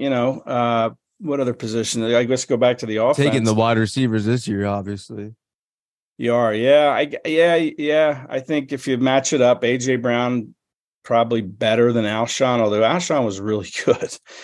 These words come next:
Speaker 2: was
Speaker 1: Um,
Speaker 2: really good, but, I mean, A J is doing something that the Eagles aren't accustomed to since two thousand fourteen.
Speaker 1: Yeah, right. He's over a thousand. He's got ten touchdowns. Um, and, you know, and I've written about this, but this is the first,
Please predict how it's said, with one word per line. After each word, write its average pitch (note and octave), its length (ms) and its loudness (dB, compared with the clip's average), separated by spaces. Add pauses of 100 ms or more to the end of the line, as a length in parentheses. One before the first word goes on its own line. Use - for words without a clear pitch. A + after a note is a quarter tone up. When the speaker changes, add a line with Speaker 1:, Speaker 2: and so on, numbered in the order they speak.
(220)
Speaker 2:
was C#3 480 4
Speaker 1:
Um, D3 80 2
Speaker 2:
really D3 180 4
good, C3 220 2
but, A#2+ 80 0
I A#2+ 60 2
mean, B2 160 -2
A C#3 180 -2
J B2 380 0 (180)
is B2 220 -2
doing A#2+ 260 2
something A#2 320 0
that A2 140 -2
the A2 60 -4
Eagles A2+ 260 -2
aren't G#2+ 200 -2
accustomed A#2 380 0
to A#2 140 -2
since G#2+ 200 -4
two B2+ 80 0
thousand A2 180 2
fourteen. A2 480 -4 (640)
Speaker 1:
Yeah, F#3 280 4 (220)
right. D#3+ 180 4
He's A#2+ 140 0
over C3 200 4
a B2+ 60 2
thousand. C3+ 480 2
He's A2 140 -4
got A2 240 -2
ten B2 200 -4
touchdowns. A#2+ 960 -6 (100)
Um, G2+ 680 -10 (540)
and, B2+ 160 4
you D3 80 4
know, A#2 180 4
and C#3 80 4
I've A#2 160 0
written A#2+ 180 2
about F#2+ 280 -4
this, G2 260 -6
but F#2+ 180 -8
this B2+ 240 -2
is A2 120 -4
the A2 80 -6
first, - 440 0